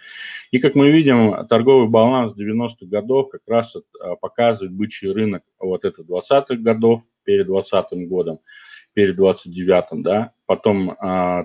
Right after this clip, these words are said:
тренд, который у нас был, м, с сорок седьмого, а, с Бреттон-Вудскую систему, да, мы видим военные годы, как они зарабатывали.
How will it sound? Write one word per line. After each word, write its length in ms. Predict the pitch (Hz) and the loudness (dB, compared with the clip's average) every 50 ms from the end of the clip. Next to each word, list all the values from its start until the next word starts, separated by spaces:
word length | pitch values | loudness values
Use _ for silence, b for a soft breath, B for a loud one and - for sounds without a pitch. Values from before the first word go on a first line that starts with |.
| - | -4
тренд, 300 | - 113 110 110 101 98 | -2 0 2 2 0 -2
который 360 | - 92 - - 95 92 92 90 | -6 -8 -4 -2 -2 0 0 -2
у 60 | 90 | -2
нас 240 | 95 92 90 90 92 | -2 -4 -4 -4 -4
был, 420 | 92 92 92 92 90 87 - - _ - | -4 -2 0 0 0 -2 -4 -8 _ -14
м, 340 | 90 87 87 85 82 82 | -12 -10 -10 -10 -10 -12
с 60 | - - | -14 -16
сорок 440 | - - - 101 95 90 87 - | -20 -4 0 0 0 2 0 -4
седьмого, 580 | - - 95 92 101 101 95 90 87 82 78 - B B B B B B B B B B B - | -6 -8 -4 -2 0 2 2 2 2 0 -2 -4 B B B B B B B B B B B -6
а, 320 | 87 87 87 85 85 85 | -4 -2 0 0 0 -2
с 40 | 87 | -2
Бреттон-Вудскую 840 | 92 90 90 101 95 92 - 92 92 98 123 151 147 - - 117 113 | -6 -2 0 0 0 0 0 -2 0 2 2 2 2 2 0 0 0
систему, 720 | 113 - 113 113 - - 120 117 110 107 98 95 95 - | 0 -4 -8 -10 -4 -2 2 2 4 4 2 0 -2 -6
да, 440 | - 98 101 104 110 113 113 - - 95 | -2 2 4 4 6 4 4 2 0 -4
мы 160 | 98 101 98 | -2 -2 0
видим 420 | 98 98 90 92 92 90 90 90 | -2 -2 -4 -4 -4 -4 0 2
военные 560 | 90 95 95 107 123 139 147 139 120 117 113 | 2 2 4 4 2 2 4 4 4 4 4
годы, 260 | 110 117 117 107 98 98 | 4 4 4 4 4 2
как 180 | 98 - - | 0 -4 -4
они 180 | 98 95 98 95 | -4 -2 -2 -2
зарабатывали. 680 | 92 95 95 101 95 98 104 95 92 - - - - | 0 0 2 2 2 2 2 0 0 0 -6 -12 -14